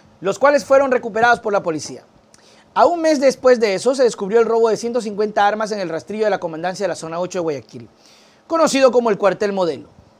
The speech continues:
donde existen cerca de ocho mil doscientos ochenta y un policías. Los protocolos existen, pero también dependen de la decisión que tomen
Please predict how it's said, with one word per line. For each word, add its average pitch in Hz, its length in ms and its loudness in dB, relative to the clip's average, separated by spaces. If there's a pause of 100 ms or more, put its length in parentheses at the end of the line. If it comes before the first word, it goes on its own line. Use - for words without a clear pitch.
(480)
donde 277 240 4
existen 262 360 -2
cerca 254 280 2
de 233 120 2
ocho 208 200 -2
mil 240 220 -6
doscientos 240 380 0
ochenta 185 260 -6
y 214 60 -6
un 226 80 -8
policías. 226 560 -2 (500)
Los 185 220 -2
protocolos 202 760 2
existen, 151 600 -8 (500)
pero 202 160 2
también 202 320 0
dependen 220 600 0
de 190 100 -4
la 180 140 -4
decisión 202 760 -6
que 262 160 -6
tomen 233 640 0